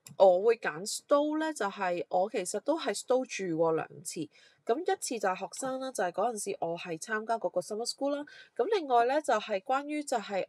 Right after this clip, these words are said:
我大概三年前左右都喺嗰度搞過一個 summer camp，所以好清楚知道佢個，嗰個學校嘅服務水準去到邊度。咁呢個我就完全唔擔心呢啲學生話難食，因為如果我食得，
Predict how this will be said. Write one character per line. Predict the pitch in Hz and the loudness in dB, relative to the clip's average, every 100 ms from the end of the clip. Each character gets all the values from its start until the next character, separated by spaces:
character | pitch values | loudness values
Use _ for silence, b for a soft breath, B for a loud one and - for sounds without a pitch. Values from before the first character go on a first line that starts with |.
| 185 | -2
我 | 165 165 170 | -2 2 2
大 | 202 180 | 2 -2
概 | 180 208 190 | -4 0 0
三 | - 320 330 | 0 -4 -2
年 | 220 | -4
前 | - - | -6 -8
左 | 98 175 | -2 0
右 | 202 | 0
都 | 196 269 | 0 -2
喺 | 220 | -2
嗰 | - 165 | -4 -2
度 | 190 | -2
搞 | 170 - 156 175 | -6 -6 -6 0
過 | 180 | 2
一 | 190 | 2
個 | 208 | -4
summer | - 208 196 | -8 -8 -8
camp， | - 190 - B B | -6 -8 -8 B B
所 | - 320 453 | 0 2 4
以 | 294 | 2
好 | - 190 202 | 2 0 0
清 | - 311 311 | -4 -4 0
楚 | 240 | 0
知 | - 269 285 | 2 -2 0
道 | 214 | -2
佢 | - 196 | -2 -4
個， | 185 180 - | -4 -8 0
嗰 | 196 | 2
個 | 233 | 2
學 | - 175 - - | -2 -8 -8 -4
校 | 170 | -4
嘅 | 170 175 | -2 -4
服 | - _ | -4 _
務 | 160 156 | -6 -6
水 | 151 151 | -2 -2
準 | 160 170 175 | -2 -8 -6
去 | |
到 | 160 - | -6 -6
邊 | 165 160 | -8 -8
度。 | - B B B - | -10 B B B -2
咁 | 240 | 2
呢 | 403 415 | 2 4
個 | 247 - | 2 2
我 | 180 | 0
就 | 202 | 0
完 | 180 160 | -2 -4
全 | - 151 | -6 -6
唔 | 151 151 | -6 -4
擔 | 220 254 | -2 -2
心 | 277 269 | -4 -2
呢 | 277 | -2
啲 | 277 262 | -2 -4
學 | 185 | -4
生 | 214 208 | -4 0
話 | 170 | 0
難 | 156 113 - | 0 -6 -10
食， | - 131 B B B B | -10 -10 B B B B
因 | 285 | -2
為 | 370 233 | 2 2
如 | 170 | 2
果 | 160 247 | 2 2
我 | - 175 | 6 4
食 | 185 190 | 4 -2
得， | - 254 | 0 0